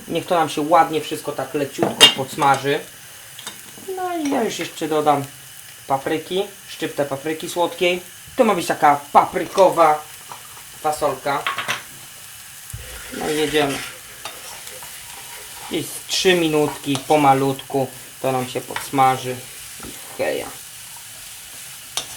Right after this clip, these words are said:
Dobrze, i jak nam się to wszystko ładnie tutaj zaprzyjaźniło, podsmażyło ze sobą, to ja tutaj w tej misce mam, e,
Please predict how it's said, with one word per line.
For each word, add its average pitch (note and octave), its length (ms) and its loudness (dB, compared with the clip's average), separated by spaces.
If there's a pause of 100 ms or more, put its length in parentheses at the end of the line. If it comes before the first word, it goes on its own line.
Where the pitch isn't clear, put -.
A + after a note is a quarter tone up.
(1600)
Dobrze, D3+ 340 0
i F3+ 140 -4
jak G3 160 4
nam A3 160 2
się A3+ 120 -4
to A#3 80 -2
wszystko B3 340 0
ładnie B3 320 8
tutaj A#3+ 320 0
zaprzyjaźniło, G#3+ 800 2
podsmażyło F#3+ 800 2
ze D#3+ 140 0
sobą, E3 440 4 (400)
to D#3+ 100 6
ja G3+ 220 10
tutaj F3+ 440 2
w - 140 -8
tej F3 180 6
misce D#3 540 2 (500)
mam, D#3 380 6 (260)
e, D#3 220 4